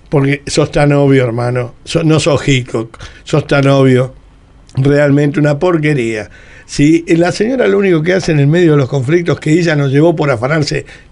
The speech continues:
toda la guita de la Argentina, un P B I completo, l-, ciento veinte mil millones de, de dólares, dicen algunos, en los veinte años de ella, lo único que hace son payasadas para mantenerse a flote y tomar el centro de la escena,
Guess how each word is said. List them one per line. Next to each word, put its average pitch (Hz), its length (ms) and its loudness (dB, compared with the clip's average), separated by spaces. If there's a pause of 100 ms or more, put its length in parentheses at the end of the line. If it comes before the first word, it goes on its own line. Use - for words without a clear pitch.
toda 226 260 2
la 170 140 2
guita 170 260 0
de 147 60 4
la 139 80 2
Argentina, 123 640 -2 (360)
un 208 300 0
P 160 120 2
B 151 200 4
I 147 60 2
completo, 120 640 -2 (320)
l-, 170 240 0
ciento 202 540 -2
veinte 156 280 2
mil 175 160 2
millones 160 340 2
de, 143 240 2
de 147 200 2
dólares, 160 380 2
dicen 139 320 0
algunos, 127 440 -4 (340)
en 139 120 2
los 135 140 2
veinte 156 320 0
años 139 240 0
de 143 80 2
ella, 196 280 -4 (540)
lo 170 140 2
único 202 300 2
que 180 80 -2
hace 185 160 -2
son 165 200 -2
payasadas 180 800 0 (280)
para 143 180 0
mantenerse 156 460 0
a 139 60 -2
flote 190 280 -2
y 160 40 0
tomar 156 260 0
el 143 100 0
centro 175 260 -2
de 151 80 0
la 143 60 0
escena, 196 420 -2